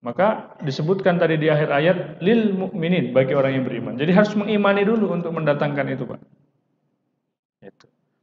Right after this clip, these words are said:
Di zaman Nabi, ada seorang sahabat namanya Abu Sa'id Al-Khudri. Ketika sedang melakukan roadshow dakwah, sampai di suatu kaum,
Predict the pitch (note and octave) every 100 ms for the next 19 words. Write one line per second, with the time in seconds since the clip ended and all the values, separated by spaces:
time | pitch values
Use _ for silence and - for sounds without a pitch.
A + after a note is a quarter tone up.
0 | _ _ _ D3+ F3 F#3+ F#3+ G3 F3+ C#3
1 | C3+ F3 - - _ _ _ _ _ _
2 | _ _ _ _ _ _ _ _ _ _
3 | _ _ _ _ _ _ _ _ _ C#3
4 | D#3+ F#3+ E3+ E3+ E3+ - D#3 D#3 D#3 D3
5 | C3 C3 C#3 C#3+ C#3+ C#3 C#3+ D3+ C#3 C3+
6 | C#3 C#3 F3+ C3 A#2 G#2+ - - _ _
7 | _ _ _ B2+ D3 C#3+ C#3 C#3+ D3 C#3+
8 | C#3 C#3+ C#3 C#3+ C#3 D3+ - D#3 C3+ C3
9 | B2 B2+ - - - - _ _ _ _
10 | - D3 D3 D3+ C#3 C3 C#3+ C#3 C3+ B2
11 | D#3+ G3+ -